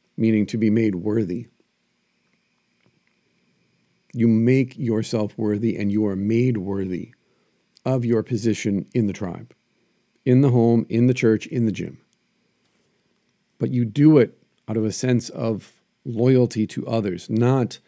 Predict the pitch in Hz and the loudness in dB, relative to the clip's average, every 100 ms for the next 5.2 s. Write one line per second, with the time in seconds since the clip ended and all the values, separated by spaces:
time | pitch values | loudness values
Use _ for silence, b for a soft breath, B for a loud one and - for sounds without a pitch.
0 | b b b b - 113 104 104 123 131 | b b b b -4 -2 -2 0 2 2
1 | 123 104 110 110 104 117 107 104 98 117 | 2 0 -2 -2 0 0 0 -4 -4 -4
2 | 101 - 107 135 104 104 104 - 104 92 | -2 -4 -4 -4 -2 -2 -4 -4 -4 -4
3 | - 113 101 92 101 101 98 - 107 107 | -2 0 -2 -4 -6 -4 -4 -6 -6 -2
4 | 117 117 98 98 101 87 95 98 101 110 | 0 0 -2 -4 -2 -2 -2 -2 -4 -2
5 | 98 95 | -4 -4